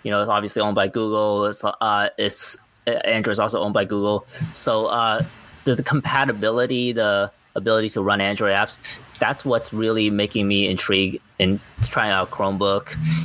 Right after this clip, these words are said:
You know, uh, you know, I've been a Mac user, I've been a Windows user. There's a lot of frustration with both, and, uh, uh, always looking for another alternative. And the fact that they're finally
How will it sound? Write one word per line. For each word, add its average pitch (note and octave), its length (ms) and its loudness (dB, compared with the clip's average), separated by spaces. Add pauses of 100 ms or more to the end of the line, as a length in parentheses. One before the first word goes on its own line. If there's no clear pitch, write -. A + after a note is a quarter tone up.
You G#2 80 -6
know, G2 160 0
uh, G2 260 0 (540)
you G#2+ 80 -4
know, G2+ 60 2
I've G2+ 180 0
been A2+ 160 0
a A2+ 200 0 (420)
Mac G#2 280 0
user, G#2+ 340 0
I've F#2 120 0
been G#2 160 0
a G2 40 2
Windows G#2 380 0
user. G2 420 2 (340)
There's G2 140 -4
a A2 60 -2
lot G#2+ 160 2
of G2 80 0
frustration G2 600 -2
with F#2+ 200 2
both, G2 300 0
and, F#2+ 160 0
uh, G2 160 2
uh, F#2 340 0 (400)
always G#2 240 0
looking G#2 220 -2
for G2 160 0
another F#2+ 220 0
alternative. G#2+ 460 0 (320)
And A#2 360 0
the A#2 80 -2
fact C#3 220 0
that A2 80 -4
they're A2 120 0
finally A#2+ 680 0